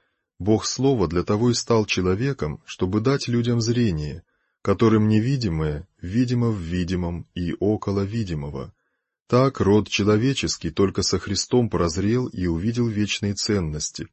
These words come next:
Прежде появления Бога-человека все томилось и слепло во тьме греховной и в сене смертней.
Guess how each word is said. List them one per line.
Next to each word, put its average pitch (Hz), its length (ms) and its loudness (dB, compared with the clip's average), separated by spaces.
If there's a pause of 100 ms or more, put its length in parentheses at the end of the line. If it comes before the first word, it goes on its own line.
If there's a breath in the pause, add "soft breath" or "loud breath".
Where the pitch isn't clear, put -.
(600)
Прежде 110 400 4
появления 107 580 2
Бога-человека 98 1120 0
все - 280 -2
томилось 110 640 2
и 104 100 -2
слепло 123 680 -2
во 87 200 -4
тьме 95 280 -2
греховной 110 680 0
и 90 160 -6
в - 80 -8
сене 120 400 -2
смертней. 95 840 -4